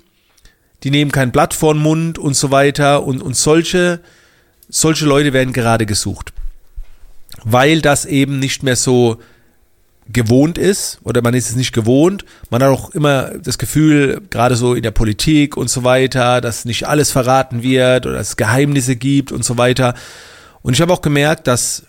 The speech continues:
viel von meinem, <clears throat> Entschuldigung, viel von meinem eigenen Profit, ne, also mit Profit jetzt meine ich wirtschaftlichen Umsatz oder extreme Aufmerksamkeit,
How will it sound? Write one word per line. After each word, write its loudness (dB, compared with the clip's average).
viel -2
von -4
meinem, 2
<clears throat> -16
Entschuldigung, 2
viel 0
von -2
meinem 0
eigenen 0
Profit, -4
ne, -2
also -2
mit -2
Profit -2
jetzt -2
meine 0
ich -4
wirtschaftlichen 0
Umsatz 0
oder 0
extreme -2
Aufmerksamkeit, -2